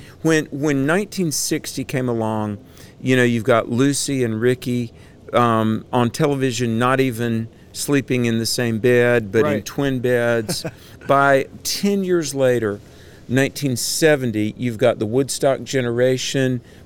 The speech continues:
Speaker 1: a flag burning, Kent State. You've got, um, no-fault divorce, ab-,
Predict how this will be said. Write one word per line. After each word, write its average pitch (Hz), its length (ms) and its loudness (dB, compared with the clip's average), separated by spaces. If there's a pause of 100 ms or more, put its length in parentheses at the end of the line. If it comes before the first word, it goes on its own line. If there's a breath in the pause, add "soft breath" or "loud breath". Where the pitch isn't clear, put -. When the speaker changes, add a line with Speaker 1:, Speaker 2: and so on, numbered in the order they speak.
(240 loud breath)
Speaker 1:
a 117 60 -4
flag 135 640 2
burning, 127 580 2 (300 loud breath)
Kent 123 360 -2
State. 139 800 0 (280 loud breath)
You've 113 220 -4
got, 113 500 0
um, 110 380 0
no-fault 127 540 4
divorce, 123 880 0
ab-, 107 160 -4